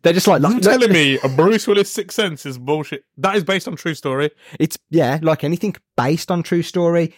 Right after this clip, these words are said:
Speaker 1: the truth has been modified for entertainment.
Speaker 2: No.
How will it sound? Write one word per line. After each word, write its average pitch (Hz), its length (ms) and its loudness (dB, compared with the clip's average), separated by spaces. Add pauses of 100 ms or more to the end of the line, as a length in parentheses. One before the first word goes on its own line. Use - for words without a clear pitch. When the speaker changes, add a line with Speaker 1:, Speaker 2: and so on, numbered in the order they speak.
Speaker 1:
the 139 80 0
truth 151 300 2
has 139 100 -2
been 135 160 -2
modified 156 520 0
for 135 120 -6
entertainment. 139 640 -4 (220)
Speaker 2:
No. 110 340 -8